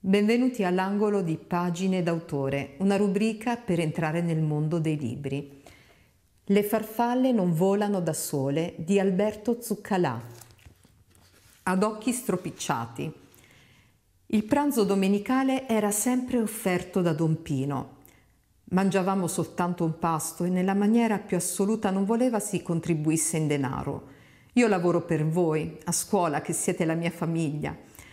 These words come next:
Accettava dolci e altri eventuali esperimenti culinari, ma soldi no,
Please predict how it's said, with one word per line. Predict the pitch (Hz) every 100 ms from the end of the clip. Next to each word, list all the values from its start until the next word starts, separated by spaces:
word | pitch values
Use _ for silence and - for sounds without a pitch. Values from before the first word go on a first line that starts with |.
| -
Accettava | - 247 - 277 285 180
dolci | 180 262 302 277 - 269
e |
altri | 233 214 - 190
eventuali | 175 175 170 - 196 202
esperimenti | 190 - 165 160 160 160 170
culinari, | - 156 147 131 - - - -
ma | 160
soldi | 165 - 160 170 175 226 240 180
no, | 160 131 -